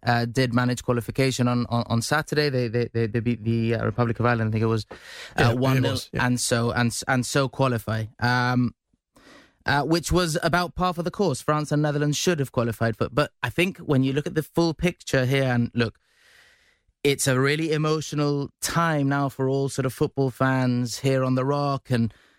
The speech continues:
Speaker 1: some are calling for the coach's head, another think he, he, you know, hi-, his time is not yet done here. I think it's always worth remembering that Gibraltar could hardly have drawn a tougher group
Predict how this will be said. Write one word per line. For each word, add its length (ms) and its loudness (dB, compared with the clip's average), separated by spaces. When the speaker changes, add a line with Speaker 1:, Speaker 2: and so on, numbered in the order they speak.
Speaker 1:
some 360 2
are 60 -2
calling 360 0
for 120 -10
the 100 -2
coach's 460 -2
head, 360 0
another 300 0
think 280 0
he, 160 -2
he, 420 -4
you 160 2
know, 180 2
hi-, 120 0
his 260 0
time 260 0
is 100 -4
not 280 0
yet 260 -4
done 240 2
here. 260 0
I 60 -2
think 300 0
it's 300 0
always 440 0
worth 320 0
remembering 500 0
that 120 -4
Gibraltar 440 -2
could 180 0
hardly 680 0
have 160 0
drawn 380 2
a 140 -4
tougher 440 -2
group 380 -2